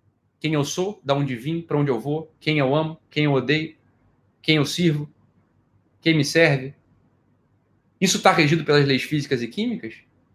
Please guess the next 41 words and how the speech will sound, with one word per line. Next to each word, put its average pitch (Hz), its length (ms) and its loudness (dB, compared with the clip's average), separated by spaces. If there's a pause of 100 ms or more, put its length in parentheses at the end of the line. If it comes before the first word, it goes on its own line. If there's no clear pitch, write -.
(1800)
Isso 120 200 -2
é 202 40 6
regido 196 300 2
pelas 127 220 0
leis 117 160 0
físicas 143 320 -2
e - 20 -6
químicas? 127 180 0
Me 131 80 4
responde 160 320 4
você, 247 160 2
pelas 131 160 2
leis 139 140 4
biológicas? 131 760 4 (1800)
Não, 202 320 -2
abso-, - 260 0
absolutamente 185 600 2
não. 143 300 -4 (220)
Absolutamente 220 360 2
não. 165 260 0 (180)
Então, 170 100 -2
presta 196 240 6
atenção. - 220 -2 (880)
Aqui 143 240 0
a 175 40 6
gente 160 120 0
já 156 80 2
tá 156 100 4
dentro 151 260 0
da, 139 100 0
do 127 140 -4
simbolismo 131 340 -2
da 127 60 0
segunda 123 320 -2
carta, 127 320 2
eu 120 120 0
já 127 80 0
vou 120 120 -2
mostrar 120 200 0
pra 113 140 0
vocês. - 380 -4